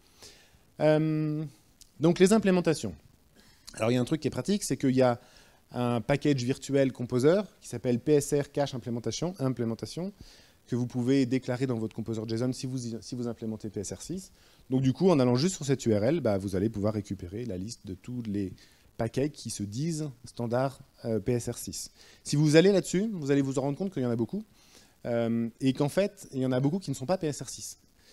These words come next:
Ça pourquoi ? C'est parce que entre le draft de deux mille treize et la publication de décembre deux mille quinze, bah, au draft, au jour, le jour du draft, il y a des gens qui ont implémenté P S R six, qui ont du coup déclaré être P S R six,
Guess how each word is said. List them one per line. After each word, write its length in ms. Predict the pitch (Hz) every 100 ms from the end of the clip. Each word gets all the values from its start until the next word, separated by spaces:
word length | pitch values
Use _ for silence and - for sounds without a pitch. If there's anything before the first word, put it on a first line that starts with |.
| - -
Ça 160 | - 165
pourquoi ? 360 | 160 160 190
C'est 120 | -
parce 160 | 139 127
que 80 | 143
entre 420 | 127 143 - 147
le 120 | 139
draft 380 | 131 151 160 -
de 280 | 120 120 120
deux 140 | 113
mille 140 | 135 139
treize 380 | - 139 120 110 _ _ _ _ _
et 240 | 139 143 139
la 100 | 123
publication 640 | 117 120 131 - 135 139
de 80 | 117
décembre 320 | 117 117 120
deux 80 | 113
mille 160 | 113
quinze, 320 | 131 180 185 127
bah, 400 | 117 113 110 104 104
au 80 | 139
draft, 480 | 123 147 160 - 127
au 160 | 113
jour, 160 | 120 147
le 100 | 127
jour 140 | 156 165
du 80 |
draft, 300 | 143 143 143
il 20 | 131
y 40 |
a 0 |
des 60 | 123
gens 120 | 143
qui 140 | -
ont 80 | 123
implémenté 360 | 120 135 131 127
P 100 | 117
S 100 | -
R 100 | 104
six, 300 | 190 214 -
qui 140 | 123
ont 100 | 117
du 160 | 110 110
coup 120 | 123
déclaré 480 | 113 107 107 120 123 - _ -
être 260 | 127 - -
P 80 |
S 140 | 107 104
R 100 | -
six, 320 | 202 202